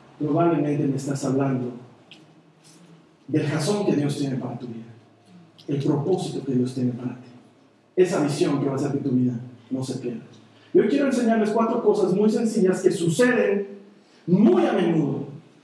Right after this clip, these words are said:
cuando Dios te muestra ese jazón. Y la siguiente semana vamos a aprender cómo descubrir ese jazón. Por eso es una serie que va a durar dos semanas.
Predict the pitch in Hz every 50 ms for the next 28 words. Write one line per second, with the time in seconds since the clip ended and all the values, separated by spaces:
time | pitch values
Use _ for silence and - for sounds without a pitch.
0 | _ _ _ _ _ _ _ _ _ _ _ _ _ _ _ _ _ - 156 151
1 | 143 139 147 156 151 - - 143 139 139 127 - - - 127 123 123 - - -
2 | - - - 143 139 - - 143 139 135 - - - 113 - - - - - -
3 | - - - - _ _ _ _ _ _ _ _ _ _ _ _ _ _ _ _
4 | _ _ _ _ _ _ - - 233 247 - - - 269 247 285 285 - - -
5 | - 269 240 240 240 233 226 226 220 - 214 - 220 214 214 190 190 196 190 190
6 | 196 196 - - - - - - - - - - - - - - _ _ _ _
7 | _ _ _ _ _ _ _ _ - 165 160 165 160 147 - - - 151 - -
8 | - - - - - - - - - - - - - - - _ _ _ _ _
9 | _ _ _ _ _ _ _ _ - 143 143 156 160 165 180 180 170 170 175 165
10 | 170 160 151 143 143 135 135 135 127 127 131 127 139 131 - 135 123 123 117 -
11 | - - - - -